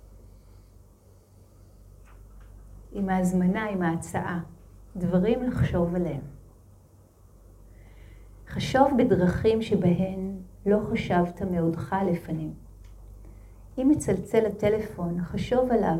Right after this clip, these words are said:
כעל נושא מסר, גדול מכל מה ששמעת מעודך. נרחב יותר ממאה שורות של יייטס. חשוב שמישהו עלול להביא דוב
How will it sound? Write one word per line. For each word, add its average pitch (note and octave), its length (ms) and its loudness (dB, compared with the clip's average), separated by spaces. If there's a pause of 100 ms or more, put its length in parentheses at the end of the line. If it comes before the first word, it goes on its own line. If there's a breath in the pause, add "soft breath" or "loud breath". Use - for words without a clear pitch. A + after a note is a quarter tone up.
כעל E3+ 380 -4 (260)
נושא F3+ 320 -4 (140)
מסר, F3+ 340 -6 (1120 soft breath)
גדול G#3 500 2
מכל B3 460 -2
מה A#3 160 0
ששמעת F3+ 640 -4
מעודך. F3+ 500 -4 (1900)
נרחב F#3 580 2
יותר F#3+ 580 0 (100)
ממאה G3 720 -2
שורות F3 460 0
של F3+ 280 -6
יייטס. E3+ 580 -6 (1800 soft breath)
חשוב - 360 0
שמישהו A#3 640 0
עלול G3+ 260 6
להביא G3 400 2 (100)
דוב F#3 360 -4